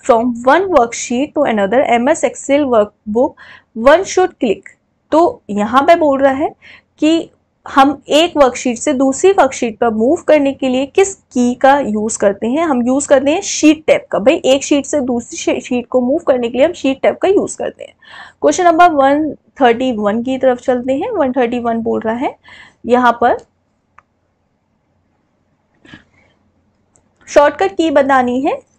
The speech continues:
स्पेलिंग चेकर, ग्रामर और स्पेलिंग चेकर के लिए हम लोग एमएस वर्ड में जो स्पेलिंग चेक यूज़ करते हैं वो किस कीज के डायरेक्ट, कि-, किस की को प्रेस करके हम डायरेक्टली स्पेलिंग या ग्रामर चेक कर सकते हैं,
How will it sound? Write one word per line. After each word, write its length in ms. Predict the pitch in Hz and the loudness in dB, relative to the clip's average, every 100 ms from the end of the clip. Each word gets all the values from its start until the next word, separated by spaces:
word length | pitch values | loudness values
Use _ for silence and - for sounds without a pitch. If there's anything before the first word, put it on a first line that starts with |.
| _ - | _ -14
स्पेलिंग 460 | - 269 240 254 | 2 4 4 0
चेकर, 400 | 254 226 - 240 | 0 0 2 0
ग्रामर 460 | 226 214 208 226 247 | 2 2 4 4 6
और 200 | 254 254 | 4 2
स्पेलिंग 420 | - 220 226 240 | 0 0 0 0
चेकर 300 | - 190 220 | -2 -2 -2
के 180 | 220 240 | -4 -6
लिए 260 | 226 240 | -4 -2
हम 220 | 254 247 220 | -2 -2 0
लोग 180 | 269 | 0
एमएस 340 | - 220 240 240 | 2 0 -2 0
वर्ड 200 | 208 175 | -2 -2
में 300 | 202 381 427 | -4 -4 -2
जो 320 | 302 294 - | 0 0 -4
स्पेलिंग 480 | - - 214 254 339 | -4 0 2 2 -2
चेक 320 | - 202 196 - | 2 0 0 -4
यूज़ 280 | 240 285 - | -2 -2 2
करते 280 | 208 - | 0 0
हैं 140 | 214 285 | -4 0
वो 300 | 427 415 - - | 2 0 -2 -2
किस 200 | 339 - | -2 0
कीज 260 | 285 269 | 0 0
के 160 | - 311 | -2 2
डायरेक्ट, 360 | 262 233 262 - _ _ _ _ 147 - | 4 4 0 -12 _ _ _ _ -14 -4
कि-, 120 | 311 156 _ - | -4 -4 _ -2
किस 200 | 349 - | -2 2
की 200 | 302 285 | 0 2
को 160 | 320 | 0
प्रेस 320 | 339 233 214 | 2 4 4
करके 260 | - 220 285 | 4 0 2
हम 140 | 415 | 0
डायरेक्टली 380 | 320 220 220 311 | 2 2 2 0
स्पेलिंग 480 | 370 - 240 247 262 | 0 0 2 2 2
या 100 | 277 | 4
ग्रामर 340 | 262 233 226 | 4 2 2
चेक 240 | - 180 - | 0 0 0
कर 100 | - | -4
सकते 320 | - - | -6 -14
हैं, 80 | - | -20